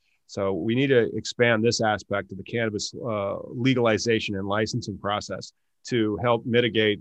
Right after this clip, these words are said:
the, um, the ongoing stigma against this plant,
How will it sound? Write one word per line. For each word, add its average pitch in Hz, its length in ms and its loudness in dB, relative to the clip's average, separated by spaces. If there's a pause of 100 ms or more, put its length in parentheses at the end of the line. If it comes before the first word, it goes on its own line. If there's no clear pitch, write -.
the, 101 380 -4
um, 95 640 -8 (800)
the 117 120 -4
ongoing 131 600 4
stigma 117 380 -2
against 95 320 -8
this - 140 -16
plant, 113 320 -8